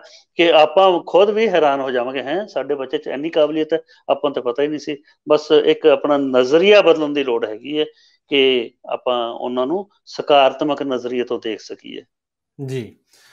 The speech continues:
Speaker 2: ਸੋ ਬਹੁਤ ਮਿਹਰਬਾਨੀ ਜੀ ਤੁਹਾਡੀ, ਤੁਸੀਂ ਕੀਮਤੀ ਸਮੇਂ ਚੋਂ ਸਮਾਂ ਕੱਢ ਕੇ ਸਾਡੇ ਦਰਸ਼ਕਾਂ ਨਾਲ ਗੱਲਬਾਤ ਕੀਤੀ, ਪਰਿਵਾਰ ਅਤੇ ਪਰਿਵਾਰ ਦੀਆਂ
Speaker 1: ਸ਼ੁਕਰੀਆ।
Speaker 2: ਸਮੱਸਿਆਵਾਂ ਦੇ ਉੱਤੇ ਆਪਾਂ ਗੱਲਬਾਤ ਕੀਤੀ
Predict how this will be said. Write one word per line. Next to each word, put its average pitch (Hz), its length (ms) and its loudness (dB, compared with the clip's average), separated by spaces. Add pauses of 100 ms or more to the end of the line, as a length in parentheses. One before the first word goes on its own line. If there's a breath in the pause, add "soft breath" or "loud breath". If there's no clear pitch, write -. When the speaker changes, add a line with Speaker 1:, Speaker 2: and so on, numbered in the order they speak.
(320 soft breath)
Speaker 2:
ਸੋ 170 500 -6
ਬਹੁਤ 151 360 -2
ਮਿਹਰਬਾਨੀ 170 520 -6
ਜੀ 180 100 -10
ਤੁਹਾਡੀ, 170 360 -6
ਤੁਸੀਂ 156 360 -16
ਕੀਮਤੀ 147 380 -12
ਸਮੇਂ 135 280 -12
ਚੋਂ 139 120 -12
ਸਮਾਂ 123 300 -14
ਕੱਢ 131 240 -14
ਕੇ 131 440 -10
ਸਾਡੇ 117 260 -18
ਦਰਸ਼ਕਾਂ 113 480 -16
ਨਾਲ 117 120 -14
ਗੱਲਬਾਤ 107 460 -14
ਕੀਤੀ, 131 400 -18
ਪਰਿਵਾਰ 113 460 -10
ਅਤੇ 113 180 -16
ਪਰਿਵਾਰ 107 380 -10
ਦੀਆਂ 113 180 -12
Speaker 1:
ਸ਼ੁਕਰੀਆ। 123 180 -12
Speaker 2:
ਸਮੱਸਿਆਵਾਂ 120 460 -12
ਦੇ 120 60 -10
ਉੱਤੇ 120 220 -14
ਆਪਾਂ 120 220 -10
ਗੱਲਬਾਤ 117 460 -10
ਕੀਤੀ 131 460 -12